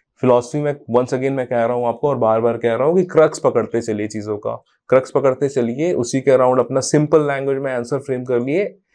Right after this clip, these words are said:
and वो वाला पर्टिकुलर पोर्शन आता है तो just deliver it there and move on, ठीक है। तो यही सिंपल स्ट्रैटेजी फॉलो करिए, फिलॉसफी अच्छे से पढ़िए, अ,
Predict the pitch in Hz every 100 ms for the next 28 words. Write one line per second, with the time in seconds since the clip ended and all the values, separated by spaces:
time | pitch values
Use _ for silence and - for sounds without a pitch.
0 | _ _ 120 131 131 135 151 147 147 127
1 | 127 147 - 123 123 135 113 131 151 165
2 | 143 139 120 117 120 127 131 123 117 143
3 | 143 143 113 107 101 113 120 _ _ _
4 | _ _ - 143 156 127 _ - - 131
5 | 143 143 139 147 135 127 127 143 143 123
6 | 127 127 131 180 - _ _ - 117 113
7 | - 127 - 131 131 123 127 170 - _
8 | _ _ _ _ _ - 113 113